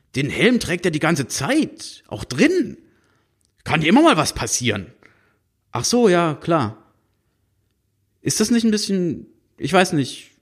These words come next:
übervorsichtig? Ach Quatsch, das ist doch ganz normal. Wir sind sogar mit die lockersten Eltern in seiner Klasse, oder Giovanni? Ist doch toll, dass du deine Knie- und Ellenbogenprotektoren nur vormittags tragen musst.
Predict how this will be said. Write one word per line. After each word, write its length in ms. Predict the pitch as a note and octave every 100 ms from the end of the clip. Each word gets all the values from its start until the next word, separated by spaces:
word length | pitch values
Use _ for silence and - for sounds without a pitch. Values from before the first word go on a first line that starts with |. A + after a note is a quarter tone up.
| _ _ _ - -
übervorsichtig? 920 | D#3 A#3 B3 - C4 B3+ C4 - C4
Ach 160 | - -
Quatsch, 680 | - A2+ - - - - - _ _ _ _ _
das 140 | F#2+
ist 100 | -
doch 80 | A#2
ganz 240 | C#3 D3
normal. 720 | A2 G2+ G2 D#3 C4 A#2 F#2+ - _ _ _ _ _ _
Wir 240 | C3 F#3
sind 160 | D#3 F#3+
sogar 220 | D#3+ D3
mit 160 | E3 D3
die 80 |
lockersten 440 | C3+ D3 F3+ D3+ C3+
Eltern 360 | G#2+ B3 F4+
in 120 | E4 A3
seiner 200 | F#3+ E3
Klasse, 340 | D3 A#2+ C3+
oder 200 | A#3+ F4+
Giovanni? 580 | F4+ C4+ - C#3+ G2+ F2 _ _ _ _ _ _ _
Ist 200 | - D#3
doch 120 | C#3
toll, 260 | - F#3 C#4
dass 160 | D4+ C#4+
du 80 |
deine 220 | B3 G#3 F#3+
Knie- 280 | - G#3
und 80 | G#3
Ellenbogenprotektoren 1080 | F#3+ F3 G#3 F#3+ F#3+ F#3 F3 E3+ E3 F3+ F#3
nur 120 | D3
vormittags 540 | - C4 F4+ D#4 B3
tragen 300 | - F#3+ D#3+
musst. 420 | D#3 B2+ G#2+ -